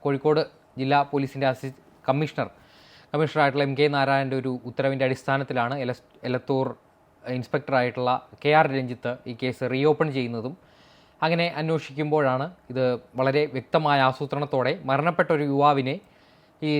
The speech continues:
സരോവരം പാർക്കിലെ ചതുപ്പിൽ കെട്ടിത്താഴ്ത്തിയതാണ്, ഏതൊരു മാൻ മിസ്സിംഗ് കേസല്ല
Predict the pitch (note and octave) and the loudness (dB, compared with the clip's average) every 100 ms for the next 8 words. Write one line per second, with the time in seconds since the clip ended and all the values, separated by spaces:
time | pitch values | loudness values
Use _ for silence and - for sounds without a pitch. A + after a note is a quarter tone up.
0 | C#3 D#3+ D#3+ D#3 C#3+ D3+ - C#3+ C#3+ C#3 | 0 2 4 4 4 2 2 -2 -2 -2
1 | C#3 D3+ C#3+ C3+ - E3+ C#3 C3 C#3 B2 | -2 -4 -2 -2 -2 2 2 2 0 0
2 | A#2 C#3+ - B2+ C3+ C3+ C3+ C3+ D3 D3+ | 0 -2 -6 -4 -2 -2 0 -2 -2 -4
3 | C#3+ C#3+ B2+ B2+ - A2+ | -6 -8 -4 -6 -4 -4